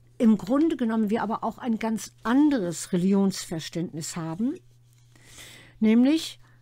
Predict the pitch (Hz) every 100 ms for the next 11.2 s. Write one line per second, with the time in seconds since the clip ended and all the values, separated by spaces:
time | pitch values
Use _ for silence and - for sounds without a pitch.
0 | _ 240 240 - 233 226 233 294 - 220
1 | 233 247 - - _ _ - - - 240
2 | - - 220 - 269 294 320 - 175 160
3 | 202 262 - _ _ _ - 285 - -
4 | - _ _ - - - - 202 196 -
5 | 233 220 220 - - 202 - 226 226 208
6 | - 185 - 339 - - - 165 185 151
7 | 139 - - - 185 190 190 175 190 175
8 | 185 262 - - 214 185 196 - 262 -
9 | 254 196 - 233 233 202 202 185 208 208
10 | 214 214 190 185 - 185 - - 302 320
11 | 226